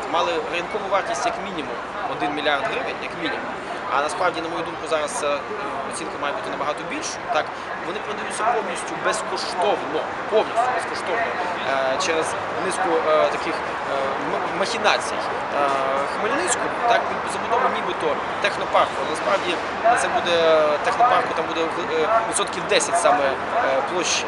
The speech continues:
для, е, інноваційної діяльності, а решта, звичайно, котеджне містечко та бізнес-центр, так, е,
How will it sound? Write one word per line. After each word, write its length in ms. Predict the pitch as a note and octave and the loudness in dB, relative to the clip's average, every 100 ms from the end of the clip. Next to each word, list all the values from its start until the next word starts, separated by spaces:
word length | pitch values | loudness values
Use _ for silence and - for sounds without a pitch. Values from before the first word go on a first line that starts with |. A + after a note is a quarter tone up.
| - C#3+ | -2 4
для, 240 | D#3+ C#3+ | 6 6
е, 800 | B2+ - - - - C3 B2+ B2+ | 2 -2 -4 -4 -2 0 2 2
інноваційної 460 | - - - G3 F3 | 2 2 2 2 2
діяльності, 460 | F3 C#3+ - - D#3 | 4 4 2 -2 0
а 40 | |
решта, 320 | D#3 D#3+ - F3+ | 2 2 2 0
звичайно, 340 | D3+ D3 D#3+ C#3 C3+ - - - | 0 2 2 4 0 0 -2 0
котеджне 340 | F3+ E3 D#3 | 2 2 2
містечко 420 | D#3 - D#3 D3+ D3 | -2 0 0 0 2
та 80 | |
бізнес-центр, 720 | A#3 A3 - - - - C3 C#3 C#3+ | 2 2 0 -2 0 -2 -2 -4 -2
так, 120 | A#3+ G#3 G3 - - C#3 | -2 -2 -6 -6 -2 2
е, 120 | C#3 | 2